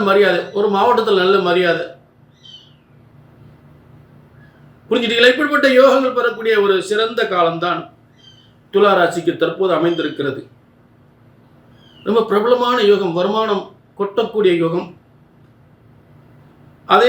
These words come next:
நேரத்தில் உங்களுக்கு பாக்கியஸ்தானத்தில் இதை நிரூபிக்கக்கூடிய இரண்டு செல்வ களஞ்சியங்கள், குரு சுக்கிரன் பாக்கியஸ்தானத்தில், ஆவணி ஐந்தாம் தேதி மகாலட்சுமி யோகம் என்று சொல்லக்கூடிய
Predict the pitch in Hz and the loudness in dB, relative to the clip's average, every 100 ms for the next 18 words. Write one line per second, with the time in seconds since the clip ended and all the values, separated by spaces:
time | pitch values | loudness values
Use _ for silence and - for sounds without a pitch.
0 | 240 220 214 220 180 156 - 196 208 196 | 2 0 0 2 0 0 -4 -2 0 0
1 | 185 170 147 180 - 233 220 214 202 202 | 0 -2 0 0 0 -4 -6 -2 -2 -2
2 | 196 214 214 190 180 156 170 180 226 226 | -2 -2 0 0 0 -2 -2 -2 -2 -4
3 | 220 202 202 196 156 139 - - - - | -8 -2 0 2 0 -2 -10 -20 -20 -20
4 | - - - 185 240 254 247 - 208 226 | -20 -20 -2 2 2 0 -2 0 0 2
5 | 208 - 175 220 220 196 180 160 127 - | -2 0 0 0 -2 -2 0 -2 -4 -8
6 | - - - - - _ - - 214 233 | -20 -20 -20 -20 -20 _ -20 -10 -6 -4
7 | - 202 202 175 143 151 175 - 196 160 | -2 -2 2 0 0 0 0 0 -2 -2
8 | 156 156 175 190 - _ _ _ _ _ | -4 -4 -6 -8 -12 _ _ _ _ _
9 | _ - - _ - - 220 262 233 196 | _ -20 -20 _ -2 2 4 4 4 2
10 | 240 247 233 214 208 214 170 175 202 - | 4 4 4 4 2 2 0 -2 -6 -14
11 | 160 202 220 262 247 247 240 220 214 220 | -8 -4 0 2 2 0 -6 -2 0 0
12 | 214 220 208 208 220 208 208 | -2 -4 -2 -2 -2 -2 -2